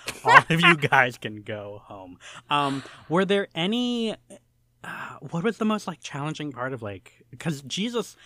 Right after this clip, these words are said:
Speaker 1: requires a lot of charisma for this show. Like, what was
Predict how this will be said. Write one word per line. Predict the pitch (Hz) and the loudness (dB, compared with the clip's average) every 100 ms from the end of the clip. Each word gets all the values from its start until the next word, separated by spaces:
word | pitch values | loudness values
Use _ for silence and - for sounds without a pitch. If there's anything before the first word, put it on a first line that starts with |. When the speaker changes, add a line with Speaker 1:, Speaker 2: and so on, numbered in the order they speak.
| - - | -12 -6
Speaker 1:
requires | 135 - 147 180 | -4 2 2 2
a | 113 | 0
lot | 104 - - 156 | -4 -6 -4 -2
of | 143 - | -4 -6
charisma | - 104 117 170 120 95 | -6 -2 -2 -2 -4 -4
for | 92 107 | -6 -8
this | 98 95 | -8 -10
show. | - 160 127 | -6 -4 -4
Like, | 101 98 | -6 -4
what | 120 | -4
was | 139 127 | -4 -6